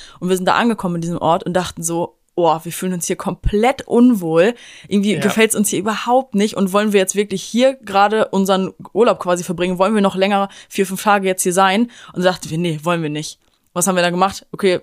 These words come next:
Speaker 1: wir fliegen früher nach Deutschland. Das
Speaker 2: Ja.
Speaker 1: war quasi, ich glaub, wir haben keine Minute gebraucht, um diese Entscheidung zu treffen.
Speaker 2: Ja, eine Stunde später war der Flug umgebucht, weil ge-, wir, ich uns angeguckt haben, beide dachten,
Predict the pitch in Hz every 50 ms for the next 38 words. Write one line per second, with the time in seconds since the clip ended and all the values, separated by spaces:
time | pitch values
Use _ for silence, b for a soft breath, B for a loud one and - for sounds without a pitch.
0 | _ - 151 165 - - - 175 170 160 - - 165 160 160 160 151 143 143 -
1 | - 143 - 139 139 170 180 190 185 B B B B B - 185 208 214 190 190
2 | 185 - 202 208 208 214 214 240 240 - 254 254 262 254 254 247 247 285 339 381
3 | - 330 311 320 302 220 208 202 180 - 196 208 233 214 - 190 202 180 214 247
4 | 214 156 196 - 254 277 247 160 160 - - - - 131 151 - - 127 - 135
5 | 135 - 143 - - 143 147 143 - - 143 139 143 139 139 139 135 - - 156
6 | 151 127 151 151 147 143 147 156 156 143 - 135 139 131 139 - - 143 139 151
7 | - - 139 - 143 139 139 - 92 139 156 151 - 147 - - - 143 143 139
8 | 135 131 127 131 131 123 127 - _ - 135 -